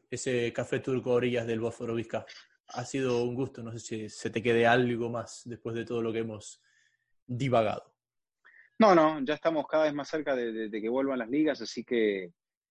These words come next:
Speaker 2: esperando que, que eso nos vaya a iluminar, eh, el, sobre todo esta época tan, tan, tan, tan difícil. Y luego,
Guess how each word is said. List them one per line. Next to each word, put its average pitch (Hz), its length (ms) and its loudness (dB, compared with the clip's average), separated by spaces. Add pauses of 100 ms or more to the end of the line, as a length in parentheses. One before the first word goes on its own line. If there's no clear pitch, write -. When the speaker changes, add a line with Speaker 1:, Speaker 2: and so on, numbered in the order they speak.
(140)
Speaker 2:
esperando 143 520 4
que, 117 320 4
que 120 220 2
eso 117 760 2 (1700)
nos 165 140 6
vaya 196 180 8
a 190 40 8
iluminar, 196 440 4 (480)
eh, 113 460 -6 (160)
el, 107 400 -4
sobre 107 300 -2
todo 127 760 4
esta - 380 0
época 123 260 2
tan, 127 240 2
tan, 131 240 4
tan, 139 180 4
tan 143 220 4
difícil. 202 600 4 (520)
Y 135 100 2
luego, 175 1080 6